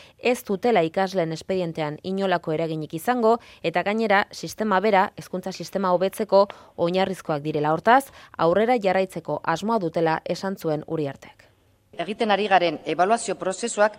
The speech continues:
Speaker 2: ez dauka inolako zerikusirik errebalidekin. Ez dauka i-, zerikusirik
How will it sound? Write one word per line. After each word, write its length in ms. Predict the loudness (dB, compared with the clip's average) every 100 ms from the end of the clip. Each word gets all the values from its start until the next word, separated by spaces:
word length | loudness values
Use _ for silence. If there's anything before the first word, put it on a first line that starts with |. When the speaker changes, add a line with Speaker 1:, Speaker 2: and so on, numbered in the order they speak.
| -6
Speaker 2:
ez 140 | -4
dauka 420 | 2 0 4 2 2 -2
inolako 500 | -2 0 0 0 -6
zerikusirik 840 | -6 -6 -6 -8 -10 -8 -6 -8 -10 -20 -20 -12 -4
errebalidekin. 680 | 0 4 4 2 -8 -12 -18 -20 -20 -6
Ez 100 | -2
dauka 340 | 0 4 4 2
i-, 60 | -6 -16
zerikusirik 680 | -6 -4 -2 -4 -6 -6 -8